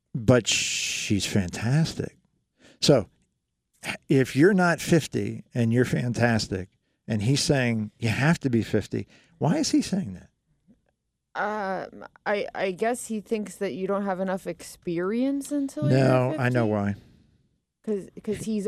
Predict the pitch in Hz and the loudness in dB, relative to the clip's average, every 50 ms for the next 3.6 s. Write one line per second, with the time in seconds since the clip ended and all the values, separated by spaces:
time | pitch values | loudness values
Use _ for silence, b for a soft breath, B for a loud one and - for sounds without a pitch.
0 | - - 185 185 190 214 220 208 233 240 226 208 185 - 143 135 190 - - 214 | -4 -4 -2 -2 -2 -2 0 2 2 2 2 2 2 2 2 2 4 2 2 0
1 | 202 185 - 214 202 196 208 - 220 220 220 247 254 269 - - 123 - 466 466 | 0 -2 -4 -4 -2 0 2 2 2 2 2 0 0 -2 0 0 2 4 4 4
2 | 123 117 - - 120 101 - - 104 90 85 _ _ _ - 247 _ - - 117 | 4 2 0 0 -4 -4 -2 -4 -6 -6 -6 _ _ _ -14 -14 _ -6 -4 -4
3 | 113 110 - 254 - 120 107 110 117 113 98 90 | -2 -2 -2 -4 -2 -2 0 2 2 0 0 -4